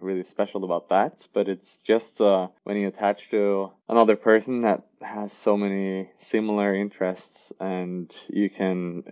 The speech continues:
just cope with things differently than being together with a girl or a guy that you know doesn't know anything what you're doing. So it's, it's really nice to have one that you can share experiences with, discuss skiing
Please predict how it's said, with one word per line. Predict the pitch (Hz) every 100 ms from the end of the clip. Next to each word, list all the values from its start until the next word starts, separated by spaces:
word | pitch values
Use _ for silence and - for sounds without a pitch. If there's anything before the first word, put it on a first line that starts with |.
| - -
just | - 120 - - - - -
cope | - 117 120
with | 120
things | - 113 104
differently | 127 127 113 90 92 92
than | 87 92 92 92 90 90 _ -
being | 101 98 95 95 90 85 -
together | 104 101 98 98
with | 101 92
a | 90 _ _ -
girl | 95 95 92
or | 92 92 90 92
a | 92
guy | 90 90
that | 92 -
you | 95 95 92 92 - _ _
know | 135 123 117 107 104 104 101 101 - 104
doesn't | 113 104 107
know | 101 95
anything | 95 95 104 95
what | 95
you're | 87
doing. | 90 95 92 90
So | - - 110 107
it's, | 107 - - -
it's | 123 110
really | 107 120 131 117
nice | 101 95 98 98 -
to | 98
have | 98 95
one | 92 92
that | 101
you | 95
can | 85 92
share | - 92 90
experiences | - 107 113 110 110
with, | 113 110 101 _ _
discuss | 107 104 - -
skiing | - - 120 131 117 113